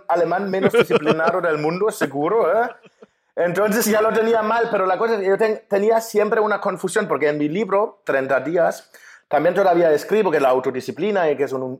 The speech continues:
Speaker 1: como un músculo y esto y lo otro, pero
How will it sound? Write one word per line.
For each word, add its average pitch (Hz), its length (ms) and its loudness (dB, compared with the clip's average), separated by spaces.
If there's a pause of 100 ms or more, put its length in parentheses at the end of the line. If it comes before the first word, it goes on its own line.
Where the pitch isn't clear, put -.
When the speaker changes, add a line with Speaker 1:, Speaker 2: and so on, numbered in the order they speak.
Speaker 1:
como 135 180 -2
un 131 100 -2
músculo 165 600 0
y 151 80 2
esto 175 300 2
y 165 80 0
lo 170 120 2
otro, 185 440 -2 (360)
pero 190 300 2